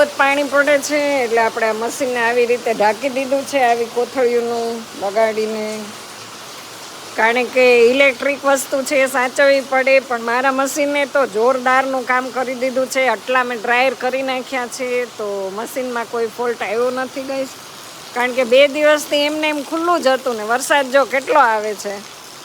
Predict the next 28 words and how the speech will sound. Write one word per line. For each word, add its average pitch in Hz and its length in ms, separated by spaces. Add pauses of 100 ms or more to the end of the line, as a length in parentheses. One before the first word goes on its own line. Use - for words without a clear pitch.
(580)
આને 247 280
હવે 277 240
શું 302 300
કરવું, 262 340
આ 240 80
પ્રલયની 277 560
તૈયારીઓ 277 580
થઈ 277 220
ગઈ 302 220
છે. 294 200 (100)
જેટલા 269 600
વીડિયો 277 460
ને 269 160
ક્લિપ 269 340
ઓન 269 200
બનાવી 269 400
હોય 262 280
આપણી 247 340
એટલી 247 240
બનાવી 247 500
લઈએ, 247 300
કારણ 220 320
કે 208 140
આપણી 202 360
યાદી 202 320
રહી 208 200
જશે. 220 500
<laughs> - 60